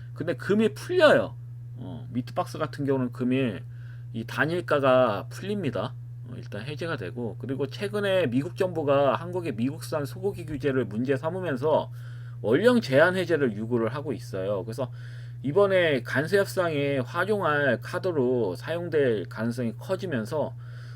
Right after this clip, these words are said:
어, 미트박스가, 어, 최대 수혜주로 부각이, 어, 좀 되고 있습니다. 그래서 관세 이슈에 비교적 자유롭다는 측면으로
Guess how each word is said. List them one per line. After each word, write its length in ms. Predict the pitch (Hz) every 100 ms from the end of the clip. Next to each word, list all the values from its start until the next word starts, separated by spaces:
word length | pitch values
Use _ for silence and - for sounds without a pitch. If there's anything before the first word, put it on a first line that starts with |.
| - -
어, 180 | 95 90
미트박스가, 1000 | 151 - 117 233 - 185 151 151 139 98
어, 120 | 95 - -
최대 420 | - 262 262 202
수혜주로 600 | - 233 247 185 131 127
부각이, 840 | 120 117 147 123 110 113 92 76 - - - - - -
어, 300 | - - -
좀 160 | 113 113
되고 280 | - 120 131
있습니다. 680 | 123 120 113 98 90 82 - - - - - -
그래서 220 | 131 127 120
관세 400 | 113 120 - 196
이슈에 320 | 202 196 170
비교적 540 | 120 135 151 160 151 120
자유롭다는 580 | 117 139 165 120 151 135
측면으로 1000 | - 185 185 170 156 143 123 101 80